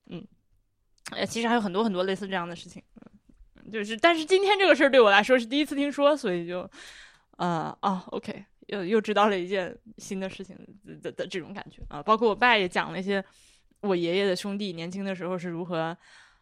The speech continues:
是打鱼的、运货的，然后那个船就是让他们上岸了，怎，怎样怎样的这种事情，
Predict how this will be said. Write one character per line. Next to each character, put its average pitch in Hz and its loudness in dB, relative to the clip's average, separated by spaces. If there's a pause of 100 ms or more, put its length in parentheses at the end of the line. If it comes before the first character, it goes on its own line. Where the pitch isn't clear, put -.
(200)
是 - -20
打 165 -2
鱼 165 -4
的、 185 4
运 202 -2
货 214 4
的， 170 -2
然 160 -2
后 160 -4
那 160 -12
个 156 -10
船 190 -4 (300)
就 202 -8
是 180 -10
让 214 -4
他 214 -4
们 214 -4
上 285 2
岸 285 2
了， 196 -2
怎， 190 -12
怎 170 -12
样 170 -10
怎 170 -16
样 160 -10
的 175 -12
这 170 -10
种 165 -10
事 - -12
情， - -20